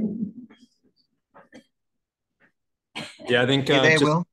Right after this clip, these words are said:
Speaker 1: conscious of
Speaker 2: Yeah.
Speaker 1: time, Tim. So, uh, we,
Speaker 2: Huh?
Speaker 1: we've got, uh, um, other presentators, um, who are gonna share their
Speaker 2: Yeah, no
Speaker 1: practice.
Speaker 2: worries.
Speaker 1: So,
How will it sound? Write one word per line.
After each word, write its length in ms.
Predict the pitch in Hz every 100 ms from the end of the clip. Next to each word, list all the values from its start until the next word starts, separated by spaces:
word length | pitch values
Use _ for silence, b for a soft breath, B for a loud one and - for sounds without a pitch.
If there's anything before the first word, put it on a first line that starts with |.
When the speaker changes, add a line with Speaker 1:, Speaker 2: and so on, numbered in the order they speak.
| -
Speaker 1:
conscious 280 | - 143 143
of 60 | 151
Speaker 2:
Yeah. 60 |
Speaker 1:
time, 300 | 147 131 131 131
Tim. 280 | 127 117
So, 380 | 117 123 120 117
uh, 340 | 117 117 110 -
we, 160 | 120
Speaker 2:
Huh? 80 | 120
Speaker 1:
we've 140 | 127 123
got, 140 | 127 - -
uh, 300 | 120 113 110 - -
um, 300 | 117 113 113 113
other 140 | 120
presentators, 920 | 110 110 113 110 110 107 113 107 - -
um, 420 | 110 107 104 101
who 80 | 107
are 40 |
gonna 300 | 107 107 101 -
share 240 | - 110
their 140 | 104 104
Speaker 2:
Yeah, 60 |
no 40 | -
Speaker 1:
practice. 220 | - 135
Speaker 2:
worries. 200 | 131
Speaker 1:
So, 80 | 131